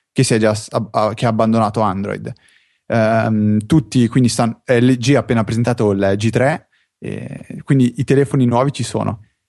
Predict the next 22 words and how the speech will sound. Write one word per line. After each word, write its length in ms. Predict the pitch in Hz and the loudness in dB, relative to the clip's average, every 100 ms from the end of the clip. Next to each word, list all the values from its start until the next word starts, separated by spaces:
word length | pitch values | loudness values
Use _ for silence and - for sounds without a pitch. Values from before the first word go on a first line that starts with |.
| _ | _
Se 180 | - 147 | -4 0
Apple 260 | 143 139 120 | 0 2 2
veramente 400 | 123 127 117 113 | 2 2 0 -2
poi 140 | 117 | -4
vorrà 420 | 107 110 113 - - _ | -2 -2 -2 -4 -8 _
presentare 500 | - 123 117 123 120 | -4 0 0 2 2
l'iPhone 380 | 123 120 - 110 | 2 0 -2 -4
in 80 | 107 | -2
due 180 | 127 120 | 0 0
formati, 680 | 123 113 113 104 123 131 | -2 -2 -2 -2 -4 -6
con 200 | - 113 | -2 -2
due 120 | 113 | 0
schermi 280 | 117 131 113 | -2 0 2
diversi, 580 | 120 147 123 123 - 185 _ _ _ _ _ _ | 2 2 2 0 -4 -6 _ _ _ _ _ _
l'ipotesi 640 | - 120 135 120 117 113 104 | -4 0 2 0 -2 -6 -6
che 260 | 110 110 104 | -4 -2 -2
avete 260 | 107 110 | -2 -4
fatto 240 | 113 110 113 | -4 -2 -2
anche 220 | 113 107 | -2 0
voi 160 | 107 | 0
su 140 | 107 120 | 0 0
Saggiamente 600 | 107 131 113 104 113 | 0 2 2 2 0